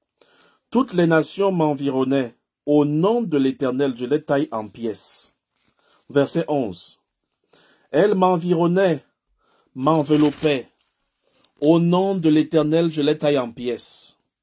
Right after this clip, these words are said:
Verset douze. « Elles m'environnaient comme des abeilles. Au nom de l'Éternel, je les taille en pièces. »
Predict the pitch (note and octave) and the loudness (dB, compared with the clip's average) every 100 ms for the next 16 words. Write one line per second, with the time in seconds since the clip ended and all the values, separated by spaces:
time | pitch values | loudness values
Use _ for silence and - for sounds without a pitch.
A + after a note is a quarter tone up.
0 | _ _ _ _ _ - C3 B2+ E3 D3+ | _ _ _ _ _ -4 -4 0 0 2
1 | C3 F2+ - _ _ _ - D#3+ A3+ G#3 | 0 -4 -16 _ _ _ -2 2 2 0
2 | G3 F3+ F#3 F3 F3+ G#3 G3+ G3+ G3 F3 | -2 0 -2 0 0 -2 -2 -2 -2 0
3 | D#3+ D#3 D3+ F3 E3+ C3 F2+ _ _ _ | 0 0 0 2 2 0 -4 _ _ _
4 | _ _ _ _ _ _ - _ _ _ | _ _ _ _ _ _ -20 _ _ _
5 | _ _ _ _ F3 F#3 F#3 G3 A3 G3+ | _ _ _ _ 4 4 4 0 -2 0
6 | E3 D3+ C#3+ D3+ D3 E3+ D#3 C#3+ D3 D3 | 2 2 2 0 2 0 0 -2 -2 0
7 | C#3 B2 G#2+ A#2 A#2+ - - - - | -2 -2 -6 -8 -8 -8 -14 -16 -18